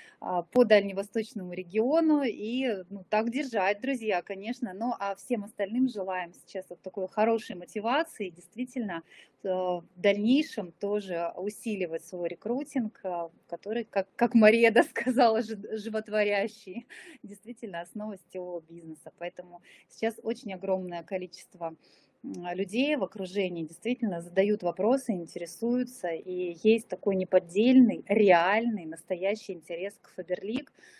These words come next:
Ну, э, к бизнесу вообще-то, конечно, придётся поработать, но к продукции совершенно точно,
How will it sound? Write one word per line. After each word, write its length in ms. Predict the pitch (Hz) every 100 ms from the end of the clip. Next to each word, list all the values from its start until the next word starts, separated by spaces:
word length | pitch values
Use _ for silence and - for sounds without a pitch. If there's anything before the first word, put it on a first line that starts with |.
| _ - 185
Ну, 400 | 190 226 233 175
э, 540 | 160 139 175 170 170 175
к 80 | 185
бизнесу 460 | 240 240 202 -
вообще-то, 560 | 185 185 - 202 190 180
конечно, 360 | - 190 214 214
придётся 400 | 214 220 214 -
поработать, 540 | 220 220 302 359 214
но 120 | 190 202
к 80 |
продукции 540 | - 226 208 269 - 196
совершенно 520 | - 180 - 202 185
точно, 520 | - 175 165 - 156